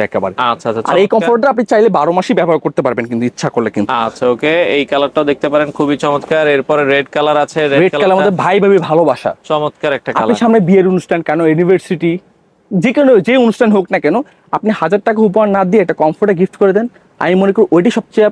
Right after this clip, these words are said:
Speaker 1: তার কাছে সেরা গিফট হিসেবে থাকবে কিন্তু।
Speaker 2: আচ্ছা, আচ্ছা, চমৎকার, ওকে। এরপরে
Speaker 1: এই দেখেন।
Speaker 2: আরো একটা কালার আছে, এটা ডিপ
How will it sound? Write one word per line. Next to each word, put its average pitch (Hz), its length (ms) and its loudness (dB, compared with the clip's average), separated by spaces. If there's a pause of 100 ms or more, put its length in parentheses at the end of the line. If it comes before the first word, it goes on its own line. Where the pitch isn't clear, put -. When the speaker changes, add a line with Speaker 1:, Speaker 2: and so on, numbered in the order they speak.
Speaker 1:
তার 165 100 0
কাছে 180 200 -2
সেরা 208 180 2
গিফট 185 240 0
হিসেবে 170 260 0
থাকবে - 300 -4
কিন্তু। 98 380 -8
Speaker 2:
আচ্ছা, 120 280 -2
আচ্ছা, 113 120 -4
চমৎকার, 135 460 -2
ওকে। 139 200 -2
এরপরে - 420 -6
Speaker 1:
এই 156 60 0
দেখেন। 185 280 2
Speaker 2:
আরো 175 80 2
একটা 185 200 -2
কালার 185 260 0
আছে, 196 260 0
এটা 185 160 0
ডিপ 165 220 -2